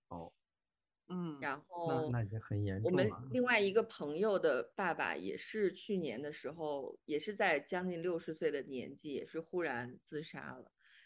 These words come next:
Speaker 3: 就感觉，呃，其实上一代人并不是没有心理疾病，只是他们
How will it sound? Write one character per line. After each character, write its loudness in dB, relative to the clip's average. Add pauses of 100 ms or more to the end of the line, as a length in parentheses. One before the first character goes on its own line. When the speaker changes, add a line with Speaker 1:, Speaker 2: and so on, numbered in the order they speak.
(120)
Speaker 3:
就 4
感 4
觉， 6 (180)
呃， 4
其 -4
实 2
上 2
一 0
代 6
人 4
并 0
不 -6
是 0
没 0
有 6
心 -6
理 -2
疾 -10
病， -2
只 -10
是 -2
他 -4
们 2